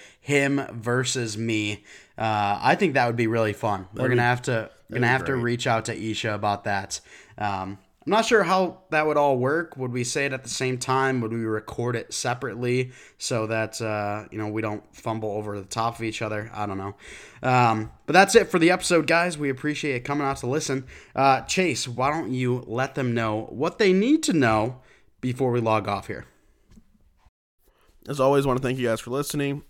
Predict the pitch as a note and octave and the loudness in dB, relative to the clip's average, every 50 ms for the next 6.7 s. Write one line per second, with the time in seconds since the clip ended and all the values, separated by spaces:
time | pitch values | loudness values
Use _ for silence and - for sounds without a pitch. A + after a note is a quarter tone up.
0 | _ - - A#2+ C3 A#2+ G2 A#2 - - C3 B2+ A#2 A2+ - B2+ B2 - G#2+ D2 | _ -12 -8 -8 -4 -4 -4 -4 -2 -2 -2 -2 2 4 4 4 4 2 -4 -6
1 | G2 A#2+ B2 - B2+ B2+ - - C3 A2 A2+ A2+ G#2 G2+ A2+ A2 G#2 F#2 E2+ - | -6 -2 0 0 0 0 0 -2 -2 -2 -2 -4 -6 -6 -4 -6 -6 -6 -6 -2
2 | - D#3+ D3+ - - D#3 D3 D3 - - D3+ C#3+ C#3 - - - _ _ - - | -2 -2 -2 -2 -2 -2 -4 -2 0 2 2 2 2 0 -6 -16 _ _ -20 -20
3 | - - - - A2 A2 G#2 A2 A#2 A2 A#2+ B2+ B2 B2 - G#2+ - B2+ A2+ A#2 | -20 -16 -8 -6 -4 -2 -2 -2 -2 -2 -2 -2 -4 -4 -4 -4 -2 -2 -2 -2
4 | A#2+ - - A2 G#2+ G#2+ - - - G#2 G2+ G2 - - _ _ _ _ - - | -2 -4 -6 -6 -6 -6 -8 -8 -6 -4 -2 -4 -4 -6 _ _ _ _ -20 -18
5 | - - E2+ D#2 C#2+ - - - A2+ G#2 G2 E2 A2 A2 - F#2 E2+ F2+ F#2 G2+ | -14 -12 -12 -12 -12 -10 -8 -8 -8 -8 -8 -8 -8 -8 -8 -8 -6 -4 -2 0
6 | B2+ C3 B2+ B2+ B2 - - A#2 - - E2+ - - | 2 2 2 2 0 -2 -6 -8 -8 -10 -12 -14 -14